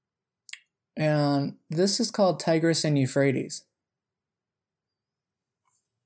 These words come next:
And I'll, I'll tell you what, I've never seen a game like this that has been so intense as this one, where you're really trying to,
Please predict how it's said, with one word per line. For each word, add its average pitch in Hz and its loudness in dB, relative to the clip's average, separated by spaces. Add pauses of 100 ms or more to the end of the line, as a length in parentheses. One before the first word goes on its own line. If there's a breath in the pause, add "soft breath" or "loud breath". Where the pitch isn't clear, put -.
And 131 2
I'll, 165 -2
I'll 165 4
tell 190 4
you 160 4
what, 135 6
I've 131 4 (320)
never 160 2
seen 156 0
a 143 0
game 139 0
like 135 0
this 135 0
that 123 0
has 120 -2
been 127 0 (1300)
so 147 2
intense 135 0
as 151 2
this 160 0
one, 170 0
where 127 2
you're 123 2
really 135 2
trying 127 0
to, 127 2